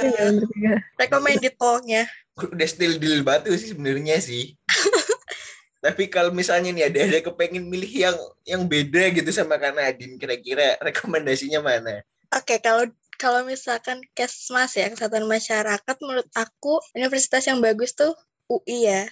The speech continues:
Speaker 2: jelas U I. Terus ada Undip juga, itu juga bagus. Terus kalau nggak salah uner juga dia bagus sih, Kesmasnya.
Speaker 1: Tapi yang paling bagus tetep.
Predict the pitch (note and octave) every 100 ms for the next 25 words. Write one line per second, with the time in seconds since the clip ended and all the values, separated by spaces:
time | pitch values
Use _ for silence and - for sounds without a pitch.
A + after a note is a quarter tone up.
0 | - - F#3+ F#3+ G3 - F3+ - G#3+ G3
1 | - - - A#3+ C4+ E4 - - _ -
2 | A3+ G#3+ A#3 - B3 A#3 A3+ - A3+ G#3
3 | - A3 A#3 A#3 A3+ B3 A3+ G#3 G3+ F#3+
4 | - - G#3 A3 G#3+ - - D4+ - D4
5 | C4+ A#3 A#3 A3+ D#4+ F#4 - C4 B3 A#3
6 | C4+ F#4+ - A3+ - G#3+ G3+ - _ -
7 | F#3+ G#3+ C#4 E4 G#3+ G3 D4 - G3+ G#3
8 | C#4+ - A3+ A3+ A3+ G#3+ G#3 G#3 G#3 A#3+
9 | - E4 E4 C4+ B3+ B3 A#3 A3+ D4 D#4+
10 | - D#4+ C#4 B3+